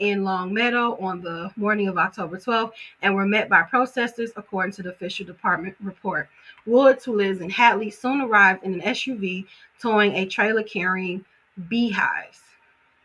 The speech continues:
the report said. She started shaking the hives, broke the cover off one, causing hundreds of bees to swarm out and initially sting one deputy.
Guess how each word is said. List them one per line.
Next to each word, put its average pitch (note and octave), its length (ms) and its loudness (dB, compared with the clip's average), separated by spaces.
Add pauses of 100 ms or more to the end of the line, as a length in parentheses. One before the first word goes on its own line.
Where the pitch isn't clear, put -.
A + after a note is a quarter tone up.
(420)
the F#3+ 80 -4
report F3 400 -4
said. E3+ 260 -4
She A#3+ 140 -6
started A#3 400 8
shaking D4+ 420 2
the D#4+ 100 2
hives, F3 480 2 (380)
broke C#4+ 320 2
the D#4+ 80 -4
cover C4+ 400 0
off - 320 6
one, E3+ 380 -6 (260)
causing G#3+ 400 4
hundreds C#4 380 -2
of C#4 100 -8
bees A#3 320 -4
to - 100 -16
swarm A#3 480 2
out F3+ 280 4
and F#3+ 100 -4
initially G#3 460 -4
sting G3 400 -2
one F#3 180 -4
deputy. F#3 480 -6